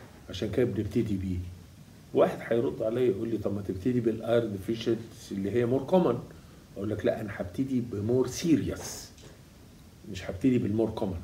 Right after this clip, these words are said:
هبتدي بالمور سيريس، وهي الميجالوبلاستيك انيميا." هقول فيها ايه؟ هقول فيها ديفينيشن، وهقول فيها باثوفيسيولوجي، كلينيكال بيكتشر كبيره جدًا، وانفستيجيشن مهمه جدًا،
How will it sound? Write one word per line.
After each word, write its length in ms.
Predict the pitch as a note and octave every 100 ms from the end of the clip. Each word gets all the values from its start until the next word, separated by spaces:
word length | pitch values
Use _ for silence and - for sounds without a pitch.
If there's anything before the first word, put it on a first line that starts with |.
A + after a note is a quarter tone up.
| -
هبتدي 300 | F#2 A2+ G#2+
بالمور 320 | G2 F#2+ G#2
سيريس، 500 | G2 B2 F#2 D#2+ - - - - -
وهي 180 | A2 G#2+
الميجالوبلاستيك 720 | F#2 F#2 A2 G2 F#2 F#2 -
انيميا." 240 | F2 E2 - -
هقول 180 | C3 C3+
فيها 200 | B2+ G2+
ايه؟ 180 | F2+ E2+ - - - - - - - - -
هقول 180 | A#2
فيها 180 | G#2+ A2
ديفينيشن، 500 | F2+ F2 G#2 G2 - - - - - - -
وهقول 340 | - A2 G#2 F#2+ -
فيها 340 | G#2 F#2+ F#2 - - - -
باثوفيسيولوجي، 680 | G2+ - - G#2 G2 G2+ - - - - - - - - -
كلينيكال 360 | C3 B2 A#2+ F#2+
بيكتشر 420 | - - - F#2 - -
كبيره 240 | - G2+
جدًا، 320 | G2 F#2 - A#2+ - - -
وانفستيجيشن 920 | G#2 G#2 G2 - A2 G#2+ A#2+ G2 F#2
مهمه 320 | F2+ A2+ G2+
جدًا، 340 | F#2+ A2+ -